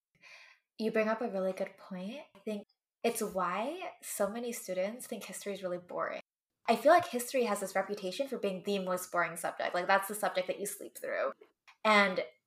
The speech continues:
the fact of the matter is, like, I feel like history is one of the most useful subjects because it can tell you so much about what's happening right now. I think as educators, we just need to do a better job of, like you said, drawing those through lines, right? Helping students understand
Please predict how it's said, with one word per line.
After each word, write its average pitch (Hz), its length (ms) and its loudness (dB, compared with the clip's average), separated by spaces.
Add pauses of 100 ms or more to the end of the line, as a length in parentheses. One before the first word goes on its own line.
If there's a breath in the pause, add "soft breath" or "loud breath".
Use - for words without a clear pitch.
(640)
the 233 100 8
fact 311 280 6
of 320 60 0
the 254 40 2
matter 220 220 4
is, 214 160 2
like, 190 180 2
I 202 80 6
feel 247 220 6
like 294 140 4
history 226 540 0
is 196 220 2
one 208 140 6
of 175 220 2
the 208 140 0
most 196 280 -2
useful 185 540 -2
subjects 180 360 -4
because - 240 -10
it 202 80 -2
can 202 120 -8
tell 240 200 -4
you 247 120 0
so 196 160 -6
much 160 120 -8
about - 140 -2
what's 190 140 -6
happening 190 340 -6
right 170 260 -2
now. 180 360 0 (260 loud breath)
I 214 40 0
think 220 140 0
as 208 200 0
educators, 190 600 2
we 202 80 -2
just 196 200 -4
need 208 100 -4
to 202 80 0
do 190 140 2
a 185 120 4
better 185 260 0
job 202 300 -2
of, 220 120 4 (240 loud breath)
like 202 120 4
you 202 80 -2
said, 190 220 -2
drawing 185 420 2
those 165 180 -8
through - 280 -14
lines, - 340 -14
right? 180 140 2
Helping 220 380 0
students 185 320 -8
understand 185 500 0